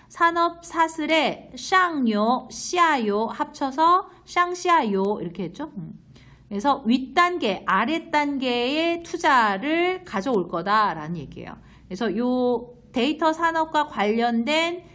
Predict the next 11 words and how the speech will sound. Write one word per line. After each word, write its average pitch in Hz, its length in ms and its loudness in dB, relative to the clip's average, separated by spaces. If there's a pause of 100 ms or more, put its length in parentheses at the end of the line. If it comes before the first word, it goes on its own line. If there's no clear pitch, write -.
(180)
어, 147 560 -4 (380)
그 226 120 -2
분야에서 240 920 0 (280)
산업을 330 400 0
이렇게 240 180 -4
쪼개질 349 460 -4
수 233 140 -8
있겠죠. 151 680 -6
그러면은 196 400 -4
윗단계, 240 760 -2
아랫단계 175 880 -6